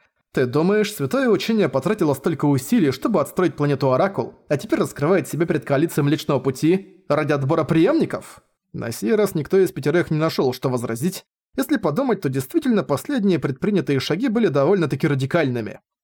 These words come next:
Это странно. Даже их, например, все это время обязывали скрывать свою настоящую силу, и это было весьма строгим правилом.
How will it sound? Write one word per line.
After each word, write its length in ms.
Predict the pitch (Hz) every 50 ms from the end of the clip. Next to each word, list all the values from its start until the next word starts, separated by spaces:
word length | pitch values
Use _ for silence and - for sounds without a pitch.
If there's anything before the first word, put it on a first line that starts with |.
| _ _ -
Это 200 | - 139 139 139
странно. 540 | - - - 160 190 202 147 127 - - - _ _ _ _ -
Даже 300 | 143 139 180 175 202 208
их, 200 | 196 302 247 -
например, 440 | 151 131 - 127 131 135 147 135 131
все 180 | - - 147
это 160 | 135 131 - 120
время 260 | 123 170 196 185 151
обязывали 460 | 135 123 151 156 131 143 139 135 135
скрывать 420 | 131 - - 127 131 143 156 135
свою 280 | - - - 139 143 135
настоящую 560 | 135 127 - 135 131 131 127 - - 135 123
силу, 500 | - - - 214 226 190 170 156 139 - _ _ -
и 40 | 180
это 200 | 262 - 285 196
было 160 | 175 233 220
весьма 360 | 165 135 127 - 127 160 240
строгим 360 | 233 - 165 143 127 123 117
правилом. 540 | 110 - 185 220 190 180 160 156 143 127 -